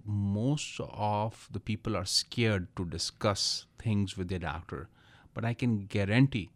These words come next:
no doctor on the face of the earth, I can guarantee, th-,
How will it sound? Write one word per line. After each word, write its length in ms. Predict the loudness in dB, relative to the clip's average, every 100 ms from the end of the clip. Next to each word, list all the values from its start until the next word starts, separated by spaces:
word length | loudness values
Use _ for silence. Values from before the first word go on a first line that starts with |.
| -12 -4
no 460 | 0 4 4 4
doctor 580 | 4 4 4 2 -6 -6
on 120 | -4
the 60 | -4
face 320 | -2 -2 -2
of 100 | -2
the 160 | -2 0
earth, 340 | -2 -4 -16 -20 _ -20 _ -10
I 60 | -4
can 180 | -2
guarantee, 300 | 0 0 0
th-, 200 | -2 -10